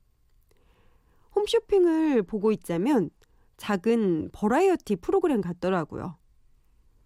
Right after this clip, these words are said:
생전 처음 보는 상품들을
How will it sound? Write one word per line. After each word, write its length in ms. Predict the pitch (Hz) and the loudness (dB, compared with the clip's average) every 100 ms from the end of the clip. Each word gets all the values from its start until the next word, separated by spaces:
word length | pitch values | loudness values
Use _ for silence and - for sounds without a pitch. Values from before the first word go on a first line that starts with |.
| _ _ _ _ | _ _ _ _
생전 520 | - 427 427 403 370 | -2 2 4 4 2
처음 300 | 427 440 403 | 2 2 2
보는 220 | 349 302 | 0 0
상품들을 840 | 339 320 320 302 240 185 226 208 | 0 0 2 2 2 0 0 0